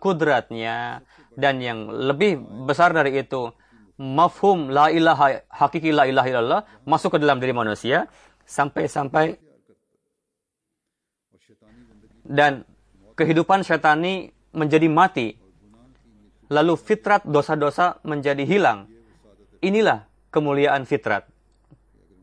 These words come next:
Jika memiliki keimanan yang benar, maka fitrat dosa tadi akan menjadi mati.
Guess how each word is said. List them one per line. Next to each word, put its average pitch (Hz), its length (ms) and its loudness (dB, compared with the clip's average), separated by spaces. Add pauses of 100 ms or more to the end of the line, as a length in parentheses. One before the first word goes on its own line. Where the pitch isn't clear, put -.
(580)
Jika 139 240 -2
memiliki 139 320 -4
keimanan 156 420 -2
yang 143 220 -4
benar, 143 400 -2 (320)
maka 131 320 -2
fitrat 214 400 0
dosa 156 320 2
tadi 180 160 -4
akan 170 240 -4
menjadi 151 240 0
mati. 104 460 -8